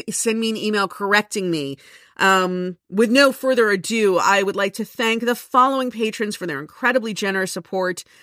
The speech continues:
Jane Goby, Rarity, Nancy Nickel, Scott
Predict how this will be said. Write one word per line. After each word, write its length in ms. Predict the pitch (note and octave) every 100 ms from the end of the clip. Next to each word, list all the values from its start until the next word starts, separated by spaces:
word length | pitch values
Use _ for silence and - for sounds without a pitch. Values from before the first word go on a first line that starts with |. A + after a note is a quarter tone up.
| _ -
Jane 720 | F3+ A#3+ B3+ C4+ D4+ D4 - -
Goby, 640 | - G#3 B3+ G3 D#3 - - _ _ _ _ _ -
Rarity, 840 | D#3 G3 B3 A#3+ G3 D#3+ F#2 F#3 _ _ _ _ _ _
Nancy 760 | F#3 G3 A#3 C#4 - C#4+ C#4+ C4+
Nickel, 680 | F#3 F#3 A#3+ - - - - _ _ _ _ _
Scott 720 | - - - A#3 B3 C4